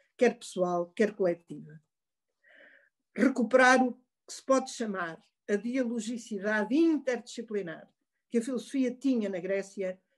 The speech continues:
e que a impunha como um guia para a vida é uma finalidade decisiva do pensamento de Nussbaum e certamente o que melhor explica uma parte da sua defesa das humanidades e do papel que nessa defesa atribui à literatura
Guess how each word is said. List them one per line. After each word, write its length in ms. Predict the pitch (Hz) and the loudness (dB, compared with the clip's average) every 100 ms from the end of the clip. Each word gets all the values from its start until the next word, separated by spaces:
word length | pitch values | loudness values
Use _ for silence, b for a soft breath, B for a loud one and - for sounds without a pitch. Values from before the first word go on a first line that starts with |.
| - | -4
e 80 | |
que 100 | 214 | 0
a 40 | 254 | 4
impunha 540 | 226 214 269 226 170 | 4 2 2 2 0
como 260 | - 202 220 | -2 2 2
um 80 | 202 | 2
guia 300 | 240 202 170 | 2 2 2
para 220 | 185 180 | 0 -2
a 20 | |
vida 420 | 175 226 220 226 - _ _ - | -2 -2 -2 -6 -10 _ _ 2
é 80 | 214 | 4
uma 120 | 226 | 4
finalidade 600 | 262 247 240 214 214 208 | 2 2 2 2 2 2
decisiva 680 | - 277 208 196 151 143 - b b - | 0 0 0 -2 -6 -8 -12 b b -4
do 80 | 190 | -2
pensamento 560 | 220 208 190 202 196 | 0 0 0 -2 -2
de 60 | 202 | 0
Nussbaum 500 | 196 175 156 139 - _ _ - | -2 -2 -4 -4 -12 _ _ -6
e 60 | 208 | 0
certamente 720 | 233 226 220 190 180 180 185 | 4 4 2 -2 -4 -6 -10
o 20 | |
que 100 | 185 | -2
melhor 160 | 185 208 | 2 2
explica 600 | - 196 185 175 165 160 b b | 0 0 2 2 -4 -8 b b
uma 200 | - 202 | 2 4
parte 360 | 190 190 190 - | 4 2 0 -2
da 60 | 180 | -6
sua 220 | 233 220 | 0 0
defesa 420 | 214 214 185 180 | 2 4 4 4
das 200 | 190 214 | 2 2
humanidades 760 | 208 196 175 160 160 - - _ - | 2 0 -2 -2 -4 -8 -20 _ 0
e 100 | 226 | 2
do 140 | 240 | 2
papel 400 | 233 214 180 156 | 2 0 2 0
que 140 | - 202 | -2 2
nessa 280 | 233 233 226 | 2 2 -2
defesa 400 | - 196 185 185 | -2 2 2 0
atribui 420 | - 185 185 180 | -2 -2 2 2
à 60 | |
literatura 640 | 180 214 208 185 170 165 | 2 0 -2 -4 -4 -4